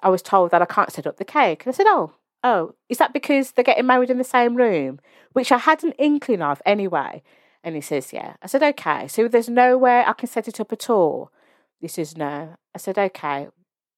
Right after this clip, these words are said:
well, can I leave them anywhere so I don't have to go away and take them all back with me?" So I could take them to a kitchen that they had upstairs in this hotel, and we could use the goods lift and everything.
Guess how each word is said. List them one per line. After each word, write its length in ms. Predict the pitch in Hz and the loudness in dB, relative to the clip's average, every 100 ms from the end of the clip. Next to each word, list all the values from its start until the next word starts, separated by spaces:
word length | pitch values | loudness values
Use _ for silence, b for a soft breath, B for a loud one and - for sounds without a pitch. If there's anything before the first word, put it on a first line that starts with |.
| _ | _
well, 320 | 196 202 196 | 2 4 2
can 180 | - 233 | 2 2
I 80 | 247 | 4
leave 220 | 285 302 | 2 2
them 120 | 320 | 2
anywhere 440 | 339 359 370 403 403 _ | 2 4 4 4 0 _
so 160 | - 240 | 0 2
I 20 | |
don't 220 | 240 - | 2 2
have 160 | 254 - | 0 -4
to 100 | 226 | -6
go 480 | - 233 233 233 233 _ _ _ - | 0 2 2 0 -6 _ _ _ -2
away 680 | 214 220 214 214 214 214 - | 2 4 6 4 2 -2 -4
and 480 | 202 202 196 196 190 - | -2 -2 -4 -10 -14 -18
take 280 | - 214 - | 0 0 2
them 140 | 202 | 2
all 120 | 202 190 | 4 4
back 280 | 196 - | 2 -2
with 180 | 196 - | -10 -6
me?" 280 | 185 185 226 - b b b _ | -4 -2 -4 -10 b b b _
So 500 | - 233 220 220 202 _ _ | 2 4 4 2 -4 _ _
I 80 | 220 | -2
could 160 | 220 254 | 0 0
take 220 | 277 220 | 0 0
them 100 | 226 | 0
to 140 | - | 0
a 60 | 202 | -2
kitchen 340 | - - - 196 | -2 -4 0 0
that 120 | - | 2
they 80 | 185 | 2
had 260 | 185 185 | 0 0
upstairs 460 | 185 - - 160 165 | -2 -4 -4 -2 -2
in 80 | 170 | -8
this 140 | 156 | -4
hotel, 560 | 175 143 - 143 - 156 | -2 -2 -2 -6 -6 -6
and 80 | |
we 60 | 170 | -8
could 160 | - 180 | -8 -4
use 200 | 190 185 | -2 -4
the 80 | |
goods 300 | 165 160 - | -6 -6 -6
lift 200 | 160 - | -12 -12
and 80 | 165 | -12
everything. 460 | 139 135 - - | -12 -12 -14 -14